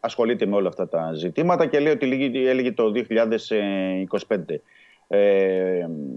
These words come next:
ήτανε, η, η πραγματικότητα είναι ότι ο παίκτης είχε υπογράψει μόνο ετές, με επέκταση, δηλαδή με οψιόν επέκτασης,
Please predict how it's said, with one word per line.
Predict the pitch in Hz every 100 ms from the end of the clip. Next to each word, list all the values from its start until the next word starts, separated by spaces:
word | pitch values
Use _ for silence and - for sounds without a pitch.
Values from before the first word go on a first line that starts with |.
| 50 _ _ _ _ _ _ -
ήτανε, | 139 147 160 170
η, | 165 127 120 120
η | 120
πραγματικότητα | 110 110 101 - 160 139 123
είναι | 170 170
ότι | 147 135
ο | 117 110 98
παίκτης | 156 - 143
είχε | 151 139
υπογράψει | 147 123 110 135 - 107
μόνο | 95 104 113 104 95
ετές, | 90 - 120 170 - _ _ _ _ _ _ _ _ _ _ _
με | 110 110
επέκταση, | 110 - 175 - 127 - 101 87 80
δηλαδή | 110 110 143 123
με | 123
οψιόν | 104 - 131 151 131 101
επέκτασης, | 101 113 127 - 110 95 98 87